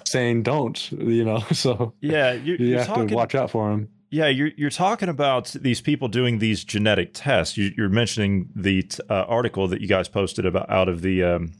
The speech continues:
Speaker 2: uh, the Times of Israel.
Speaker 1: Yeah. Mm-hmm.
Speaker 2: And it's, it's funny. They're doing those genetic tests, and we just miraculously have been testing a genetic editing tool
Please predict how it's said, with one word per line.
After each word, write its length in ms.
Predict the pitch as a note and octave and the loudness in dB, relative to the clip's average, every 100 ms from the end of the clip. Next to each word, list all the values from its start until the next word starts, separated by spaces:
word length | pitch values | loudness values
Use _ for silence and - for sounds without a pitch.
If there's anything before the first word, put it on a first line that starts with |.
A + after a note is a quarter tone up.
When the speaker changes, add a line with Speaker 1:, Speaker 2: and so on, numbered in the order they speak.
| - | -4
Speaker 2:
uh, 120 | F#2+ | -2
the 60 | F2 | 0
Times 300 | F#2+ G2+ F2+ | 2 2 0
of 80 | G2 | -2
Israel. 300 | A2+ F2 - - _ - | -2 0 -2 -4 _ -4
Speaker 1:
Yeah. 60 | A2+ | 0
Mm-hmm. 140 | G#2+ | 2
Speaker 2:
And 240 | G#2+ G2+ - - - | 0 -4 -10 -16 0
it's, 300 | E3+ E3 - | 0 0 0
it's 240 | C3+ B2+ - | 2 2 0
funny. 500 | - G#3+ E3+ G#2+ - | -2 0 2 0 -2
They're 240 | A#2 A#2 | 0 0
doing 380 | A2 D#3 G#3 F#3 | 2 0 2 2
those 220 | D3 A#2+ | 0 0
genetic 440 | - A#2+ A#2 G2 - | -2 0 2 2 -2
tests, 640 | - D#3 C#3 F#2+ - - - - _ | -4 0 2 0 -2 -2 -4 -8 _
and 300 | A#2+ A2 G#2+ | 0 0 0
we 260 | - A2 B2+ | -2 -2 0
just 360 | B2 D3+ - - - | 0 0 -2 -8 -4
miraculously 880 | A#2 D3+ G#3+ - F3 A#2+ - A2 | 0 2 0 0 -2 0 0 0
have 200 | G2+ A2 | 2 0
been 200 | F#2 A2 | 0 -4
testing 640 | G2 C3 A#2 - A#2 A2 G#2 - - | 0 0 0 0 0 0 -2 -8 -2
a 140 | A#2+ | 0
genetic 480 | B2 B2 D3 D3 - - | 0 0 2 0 -2 0
editing 400 | E3+ D#3 A2+ G2 | 0 2 0 -2
tool 520 | - G2 F2 A2 | 0 2 2 0